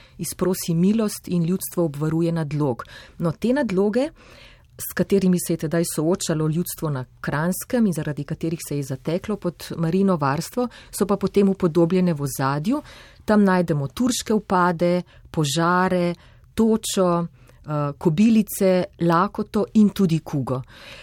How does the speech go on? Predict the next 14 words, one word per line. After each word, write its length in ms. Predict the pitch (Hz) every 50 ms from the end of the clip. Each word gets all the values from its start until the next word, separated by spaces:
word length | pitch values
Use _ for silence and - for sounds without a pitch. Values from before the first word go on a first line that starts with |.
| - - - -
Um, 300 | 170 165 165 165 165 - - -
kužno 300 | - 269 269 277 277 247
bolezen 500 | 180 190 185 185 220 262 262 320 294 269
prepoznamo 600 | - 226 226 - 202 170 175 180 175 190 202 190
na 100 | 170 156
fantu, 640 | - - - 156 160 180 190 185 - - 294 330 349 - - - - -
ki 140 | - 220
ima 180 | 220 208 214 214
po 140 | 214 - 196 180
obrazu 640 | 175 151 170 170 160 165 180 190 190 - 208 208 - -
in 140 | 220 240
telesu 500 | 233 - 233 202 202 202 196 - - 196
kožne 380 | - - - 196 202 185 190 175
izpuščaje. 800 | 170 - - - 151 - - - - 156 135 135 147 170 226 269